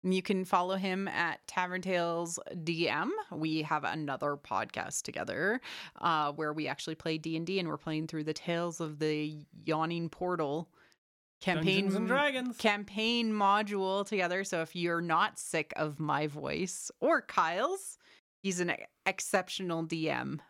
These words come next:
Speaker 1: And, uh, we also have a, a junior version with our two kids and their friends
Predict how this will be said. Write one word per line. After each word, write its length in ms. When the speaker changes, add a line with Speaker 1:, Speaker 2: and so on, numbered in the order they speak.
Speaker 1:
And, 380
uh, 420
we 140
also 240
have 160
a, 320
a 100
junior 600
version 480
with 120
our 140
two 500
kids 440
and 120
their 140
friends 640